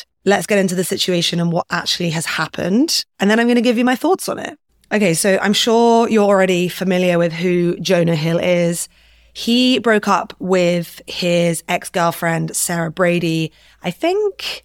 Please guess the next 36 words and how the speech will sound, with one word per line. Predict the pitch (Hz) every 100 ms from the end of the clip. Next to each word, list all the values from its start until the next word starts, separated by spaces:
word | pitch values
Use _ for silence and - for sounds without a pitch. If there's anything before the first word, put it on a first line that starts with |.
| -
back | 190 -
in | 190
twenty | - 190
twenty-one. | 90 175 175 165 160 165 156 -
Not | 240 -
sure | 190
on | 175
the |
dates. | 170 175 180 -
You | 180
guys | 175 165
know | 175 170
me, | 170
I'm | 160
really | 160 160
bad | 160 151
with | 156 139 _ -
dates. | - - - -
Anyway, | 202 180 160 - _
he | - 277
has | 302 -
since | 247 220 -
moved | 202 196 190
on. | 175 165 165 - _ _
He | - 185
has | 180 185 170
a | 175
new | 180 170
baby. | 160 226 226 214 208 208 202
Allegedly, | 170 175 165 170
he's | 160 165
engaged | 165 165 175 175 156 -
to | 170
a |
new | 165 160
woman. | 190 190 185 185